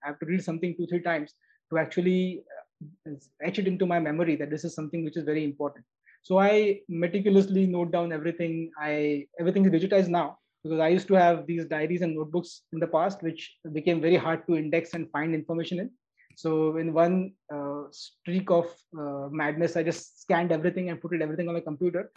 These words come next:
And I realized, uh, my handwriting was not good enough to recognize everything. So eventually, over the past four or five years, I've realized I've digitized most of my notes. So I can search and go back to the archives and see if something is worth remembering,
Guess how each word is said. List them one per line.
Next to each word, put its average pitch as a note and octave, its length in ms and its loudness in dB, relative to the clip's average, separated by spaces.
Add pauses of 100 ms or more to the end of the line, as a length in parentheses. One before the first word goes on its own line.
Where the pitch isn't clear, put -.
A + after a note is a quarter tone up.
(260)
And E3+ 100 2
I E3 60 6
realized, F#3 520 6 (220)
uh, E3+ 60 -8
my E3 140 -4
handwriting E3+ 380 0
was F3+ 120 2
not F3 180 -4
good E3 140 0
enough E3+ 260 -2
to D#3+ 80 -2
recognize E3 440 0
everything. D#3 420 -2 (300)
So E3+ 120 -2
eventually, F3+ 440 6
over F3+ 80 4
the F3+ 100 2
past F3 380 0 (120)
four F3 140 0
or E3+ 60 -8
five F3 160 0
years, F3 180 2
I've D#3+ 120 0
realized E3 360 0
I've D#3 100 -4
digitized E3+ 420 -2 (100)
most D#3+ 180 -8
of D#3+ 140 -2
my D#3+ 80 0
notes. D#3+ 440 -2
So D3+ 140 -10
I D3 60 -6
can D#3 260 -2
search E3+ 340 0 (200)
and D#3 260 -4
go D#3+ 140 2
back D#3+ 240 2
to D#3+ 60 -2
the D#3+ 100 4
archives D3+ 400 -2
and D3+ 140 -2
see E3 340 -2
if D#3+ 80 -8
something D3+ 340 -4
is D#3 140 0
worth D3 300 -4
remembering, D3 520 0